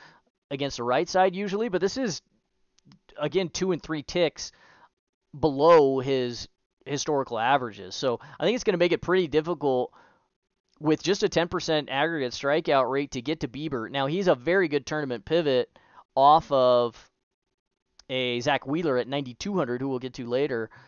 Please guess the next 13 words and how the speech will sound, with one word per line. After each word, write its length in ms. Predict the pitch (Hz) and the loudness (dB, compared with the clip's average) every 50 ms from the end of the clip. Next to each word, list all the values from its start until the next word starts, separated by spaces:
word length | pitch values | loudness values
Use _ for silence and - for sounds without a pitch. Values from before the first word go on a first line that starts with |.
| _ _ _ _ | _ _ _ _
um, 380 | 123 127 123 120 120 117 120 113 110 | -2 0 0 0 0 -2 -4 -8 0
just 240 | - 202 202 - | 0 0 0 0
in 100 | 202 170 | -4 -4
terms 240 | 147 - 175 165 143 | -2 -2 -2 -2 -2
of 80 | 135 120 - | -4 -4 -4
ownership. 580 | 135 139 139 131 120 - - 107 98 101 _ - - _ _ _ _ - | -4 -4 -4 -4 -6 -8 -10 -14 -14 -16 _ -20 -20 _ _ _ _ -6
The 100 | 131 127 | -6 -6
spot 420 | - - - 170 202 226 247 240 - | 0 6 8 10 10 10 10 8 4
isn't 420 | 214 214 196 190 220 208 202 - _ _ _ _ | -2 -2 0 -2 -2 -4 -4 -8 _ _ _ _
all 260 | - 180 190 190 196 | 2 4 4 6 6
that 160 | 190 180 170 | 6 4 4
excellent 420 | 170 180 - - 185 196 226 - - | 2 0 -2 -4 -4 -4 -4 -6 -6
against 320 | 160 160 156 156 - - | -4 -4 -4 -4 -8 -16